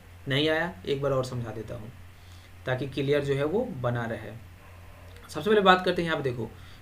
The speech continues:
कह रहा है कि जो and है, अगर इनको interchange करने के बाद क्या आएंगे,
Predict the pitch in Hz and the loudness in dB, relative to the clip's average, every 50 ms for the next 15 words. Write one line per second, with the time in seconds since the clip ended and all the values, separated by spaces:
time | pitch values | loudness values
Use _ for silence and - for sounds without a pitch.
0 | - - 160 170 190 214 214 208 208 214 202 170 202 196 196 - - 180 185 208 | -2 4 6 6 8 10 8 8 6 4 0 4 4 4 4 4 4 4 4 6
1 | 214 196 180 165 139 131 139 160 - - - - - - 143 143 156 170 175 175 | 6 4 4 4 4 4 4 0 -2 -6 -14 -16 -10 -6 0 4 6 6 6 6
2 | 175 175 190 185 - - 180 175 170 190 180 190 - 202 208 202 196 190 180 185 | 4 2 0 0 0 0 0 2 4 2 2 4 6 4 4 4 4 2 2 2
3 | 185 175 175 170 170 - - 156 147 131 117 110 113 113 - | 2 2 2 0 2 2 4 4 4 4 2 -2 -6 -6 -8